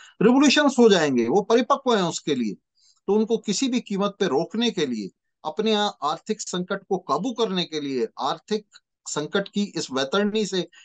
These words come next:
किसी तरह से पार उतरने के लिए ये इस्ते-, इसका इस्तेमाल किया जा रहा है। ये जो कॉन्ट्रडिक्शंस हैं, इनकी आग को जानबूझकर भड़काया जा रहा है, ज्यादा से ज्यादा युद्ध बांटा जा रहा है। तो हमारे इस दौर में, जिस दौर से हम गुजर रहे हैं, साम्राज्यवाद और फासीवाद का दौर है,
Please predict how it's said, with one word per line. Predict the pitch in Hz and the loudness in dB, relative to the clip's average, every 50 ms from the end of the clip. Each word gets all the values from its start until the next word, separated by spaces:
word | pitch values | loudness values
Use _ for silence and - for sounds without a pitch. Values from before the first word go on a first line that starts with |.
| _ _ _ | _ _ _
किसी | 240 220 - 285 | -2 0 0 0
तरह | 269 - 233 214 208 | 0 0 0 0 0
से | - 208 196 | 0 -2 -4
पार | 180 - 165 147 156 160 | -4 -4 -2 -2 -2 -2
उतरने | 156 - - 147 139 143 139 127 | -2 -4 -4 -4 -4 -4 -4 -4
के | 127 131 | -4 -4
लिए | 120 120 143 196 226 220 - _ _ _ _ - | -2 -2 0 0 0 0 -2 _ _ _ _ -8
ये | 143 196 240 | -4 0 0
इस्ते-, | 202 165 - - 185 180 180 | 0 0 -2 -4 -8 -8 -8
इसका | - 175 - - 185 | -10 -12 -10 -6 -6
इस्तेमाल | 160 - - - 147 135 135 139 131 | -6 -6 -4 -6 -4 -2 -2 -2 -4
किया | 117 - 127 127 131 | -4 -4 -2 -2 0
जा | 151 156 | 0 0
रहा | 160 160 | 0 -2
है। | 151 | -2
ये | 143 | -2
जो | 135 135 | -4 -8
कॉन्ट्रडिक्शंस | 120 - 127 135 135 160 160 170 - - - 170 165 147 - | -8 -6 -8 -8 -8 -8 -8 -8 -8 -6 -6 -6 -6 -6 -4
हैं, | 185 180 180 180 180 _ _ _ _ - | -2 -2 -2 -2 -4 _ _ _ _ -6
इनकी | 135 147 156 - 151 | -6 -4 -2 0 0
आग | 127 120 135 139 | 2 2 0 -2
को | 127 - _ _ - 180 185 | -4 -10 _ _ -2 0 0
जानबूझकर | 180 113 - - 139 170 214 240 220 254 247 - - - 269 254 | 0 -2 -4 -2 -2 0 0 0 -2 -2 -4 -4 -4 -2 -2 -2
भड़काया | 196 160 151 151 - - 156 143 143 139 | -2 -2 -4 -6 -4 -4 -6 -4 -4 -4
जा | 127 117 107 | -6 -6 -8
रहा | 107 101 98 98 98 | -10 -12 -12 -14 -14
है, | 101 101 | -10 -6
ज्यादा | 160 170 196 214 233 | -4 -4 -2 0 -2
से | 214 185 | -2 -2
ज्यादा | 202 202 190 196 202 | -2 -2 0 0 -2
युद्ध | 175 151 135 175 - 180 | -2 -2 -4 -4 -6 -6
बांटा | 151 139 135 123 117 127 117 | -4 -4 -4 -2 -2 -2 -2
जा | 110 104 98 | -2 -2 -4
रहा | 101 98 - | -8 -10 -12
है। | - - _ _ _ - _ _ _ - | -14 -18 _ _ _ -20 _ _ _ -8
तो | 226 | -4
हमारे | 220 208 220 202 202 233 247 254 254 247 226 - - | -2 0 2 2 4 4 4 4 2 2 0 -2 -2
इस | 190 180 180 - | -4 -4 -4 -6
दौर | 208 185 180 135 170 226 214 214 | -6 -4 0 2 2 2 2 2
में, | 208 175 165 160 160 | 0 0 -2 -4 -6
जिस | 147 147 151 - - | -6 -8 -8 -6 -2
दौर | 139 147 165 175 | 0 0 0 0
से | - - 175 | -2 -4 -8
हम | 160 147 | -6 -6
गुजर | 120 107 123 151 170 160 | -6 -4 -2 0 0 0
रहे | 147 143 | 0 -2
हैं, | 139 127 | -2 -4
साम्राज्यवाद | - - 123 123 131 135 135 135 139 131 131 131 | -4 -4 -4 -4 -4 -4 -4 -4 -4 -4 -4 -4
और | 127 127 123 | -4 -6 -6
फासीवाद | - - 123 120 - 151 143 131 123 117 - | -6 -8 -10 -10 -8 -8 -6 -6 -6 -6 -8
का | 117 110 | -8 -6
दौर | 95 120 143 151 135 | -2 0 0 0 0
है, | 117 98 | -2 -4